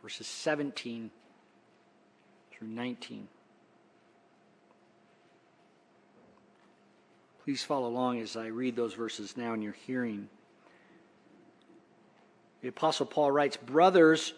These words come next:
join in imitating me and keep your eyes on those who walk according to the example you have in us. For many of whom I've often told you and now tell you even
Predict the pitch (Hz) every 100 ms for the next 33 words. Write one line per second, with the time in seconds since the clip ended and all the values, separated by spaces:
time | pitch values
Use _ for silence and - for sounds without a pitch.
0 | - - 185 196 240 247 202 202 220 220
1 | 226 - 196 185 170 175 185 151 170 190
2 | - - - - _ _ _ - _ _
3 | _ _ _ _ 139 131 - 285 254 226
4 | 214 220 226 190 180 180 202 202 - 190
5 | 160 202 247 247 175 - - 254 254 233
6 | 202 202 185 147 214 214 202 190 170 175
7 | 160 - 220 208 208 180 - - - -
8 | _ _ 196 190 226 208 160 - - -
9 | - - - - - _ _ _ _ _
10 | _ _ _ _ - 185 190 208 208 302
11 | 226 214 214 247 240 214 196 214 294 302
12 | 269 233 240 247 185 202 233 214 226 254
13 | 262 262 247 233 233 240 302 330 330 311